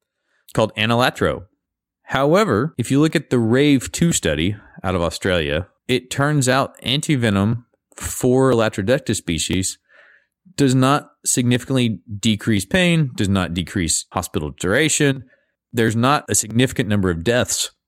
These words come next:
from Latrodestus species. And so there's not a real good cost-benefit ratio for that drug.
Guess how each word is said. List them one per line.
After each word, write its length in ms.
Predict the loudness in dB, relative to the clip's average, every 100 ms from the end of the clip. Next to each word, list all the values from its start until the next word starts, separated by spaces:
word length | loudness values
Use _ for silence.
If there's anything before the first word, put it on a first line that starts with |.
| _
from 260 | -4 0
Latrodestus 580 | 0 -2 -2 -2 -2 -4
species. 580 | -6 -6 -6 -6 -6 -8 -14 -20 -20 _
And 140 | -4 0
so 560 | 2 4 4 4 0 -4
there's 380 | -2 0 2 0
not 260 | 0 2 2
a 100 | 0
real 360 | -2 0 -2
good 360 | 0 2 2 2
cost-benefit 760 | -2 -2 -2 -4 -2 -2 -4 _ _ -4
ratio 600 | 0 0 0 -2 -2 -4
for 300 | -2 0 2
that 240 | 0 -4
drug. 400 | -4 -4 -4 -10